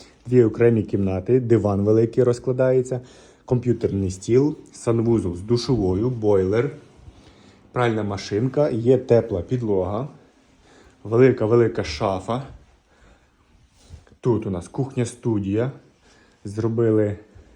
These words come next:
таку зону. Тут диванчик, телевізор,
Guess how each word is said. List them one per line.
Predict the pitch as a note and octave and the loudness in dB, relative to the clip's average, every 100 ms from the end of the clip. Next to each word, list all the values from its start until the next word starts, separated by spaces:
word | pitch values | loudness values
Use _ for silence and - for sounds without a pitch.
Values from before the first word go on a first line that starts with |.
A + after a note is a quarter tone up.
| _ _ _ _ - _ _ _ _ - - | _ _ _ _ -20 _ _ _ _ -20 -10
таку | A2+ A2+ A2 | -8 -2 -2
зону. | F#2+ G#2 G2 A2 D3 D3 - - - | 0 -2 -2 -2 -2 -6 -20 -20 -6
Тут | A2+ G#2+ | -2 0
диванчик, | G#2 G2+ C3 D3+ C#3+ - | 0 0 0 -2 -6 -6
телевізор, | A2 G2+ G#2+ D3 C3 C3 | -2 -2 0 0 2 0